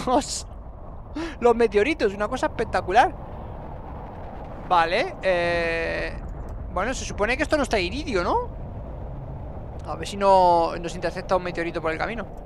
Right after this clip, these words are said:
Vamos, vamos, vamos, vamos. Sí, sí, sí, ya veo cosas brillitas,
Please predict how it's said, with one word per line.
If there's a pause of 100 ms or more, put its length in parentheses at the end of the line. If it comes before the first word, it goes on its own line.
(1400)
Vamos,
vamos,
vamos,
vamos.
Sí,
sí,
sí,
ya
veo
cosas
brillitas,